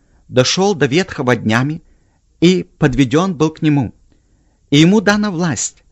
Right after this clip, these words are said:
слава и царство, чтобы все народы, племена и языки служили ему.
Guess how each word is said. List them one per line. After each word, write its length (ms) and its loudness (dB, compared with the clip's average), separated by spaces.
слава 460 -2
и 180 -4
царство, 640 -6
чтобы 340 0
все 280 0
народы, 580 -6
племена 500 2
и 60 -4
языки 580 -2
служили 540 -2
ему. 420 -2